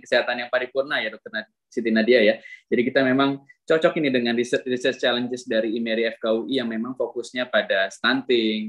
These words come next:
pada malnutrition, dan juga pada infectious disease. Jadi memang bisa dikolaborasikan, dan juga memang nampaknya seiring, eh, apa yang disampaikan oleh Dokter Nadia tadi, seiring dengan riset-riset G twenty on health dari U I ya. Jadi memang dengan Dokter Niko, ta-, eh, dengan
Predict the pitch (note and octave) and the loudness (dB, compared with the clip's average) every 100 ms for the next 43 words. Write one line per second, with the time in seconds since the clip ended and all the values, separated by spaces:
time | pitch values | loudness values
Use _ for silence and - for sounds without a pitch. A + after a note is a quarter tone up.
0 | G#2 F#2+ F#2 F#2 F#2+ G2+ - B2 B2 A2+ | -6 -4 -4 -8 -10 -10 -2 0 2 4
1 | G#2+ G2+ G2 G2+ G#2+ G#2 F#2+ F#2+ F#2+ F#2+ | 4 2 -2 0 2 4 2 2 2 0
2 | _ _ _ - A2 G#2+ G#2+ A2 A#2 A#2+ | _ _ _ -4 0 0 0 -2 0 0
3 | B2 G#2 G#2+ G#2+ A#2+ A2+ C3 C3+ C3+ _ | 2 0 0 2 2 2 0 0 -4 _
4 | _ A#2 A#2 A2 A2+ A2 A2 - A#2+ A2+ | _ -6 -2 -2 -4 -4 -4 0 2 2
5 | A#2+ A#2 B2 A2+ C#3+ E3 D3 B2 B2 D3 | 2 0 -2 -2 -2 0 -2 -2 -2 -2
6 | C#3 D3+ D#3 C#3 C3 B2+ - D#3+ D#3 C3 | -4 -4 -4 -6 -4 -6 -4 -8 -4 -2
7 | C3+ C3+ D3+ D#3 D3+ C3+ B2+ B2+ B2 - | -2 -2 -4 -8 -8 -2 2 2 0 -2
8 | C3+ B2+ A#2+ A#2+ A#2 B2 A2+ A2 G#2 A#2 | -2 -2 -4 -6 -8 -8 -6 -6 -6 -6
9 | A2 G#2 A2 A2 A2 B2+ C3+ A2+ A2+ B2 | -4 -2 -2 2 0 0 -4 0 0 -2
10 | A2+ G#2+ G#2 G#2+ - A2 A2+ A2+ G#2+ A2+ | -8 -10 -10 -10 -10 -8 -2 -2 -2 -4
11 | A2 - A2 A2 B2+ A#2 A2+ A2 B2 A#2+ | -4 -2 -2 -2 -4 -2 -2 0 0 0
12 | - G#2+ A2+ A2 - A2 G#2+ A#2+ G#2+ A2+ | 0 -2 -2 -8 -4 0 0 0 -4 -4
13 | G#2+ A2+ A2 G#2 G2+ - _ _ _ G2 | -6 -4 -4 -2 -4 -6 _ _ _ -2
14 | - G2+ A2+ A2+ A#2+ A#2 A2 A2 G#2+ G#2 | 2 4 4 6 4 6 4 4 4 2